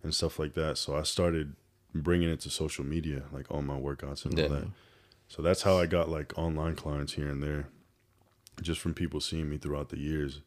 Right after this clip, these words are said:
Speaker 1: A lot of people accuse me of steroids, but I'm like,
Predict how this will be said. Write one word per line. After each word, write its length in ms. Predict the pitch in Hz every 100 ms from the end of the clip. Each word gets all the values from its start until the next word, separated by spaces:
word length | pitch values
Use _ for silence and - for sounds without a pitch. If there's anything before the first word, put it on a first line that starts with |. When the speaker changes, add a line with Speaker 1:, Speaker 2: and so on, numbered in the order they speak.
| _ _ _ _ -
Speaker 1:
A 40 |
lot 100 | 101
of 80 | 123
people 480 | - 117 110 90 - - _
accuse 380 | - 87 - 98
me 120 | 95
of 60 | 85
steroids, 600 | - - 92 92 85 78
but 80 | 78
I'm 160 | 82 87
like, 180 | 78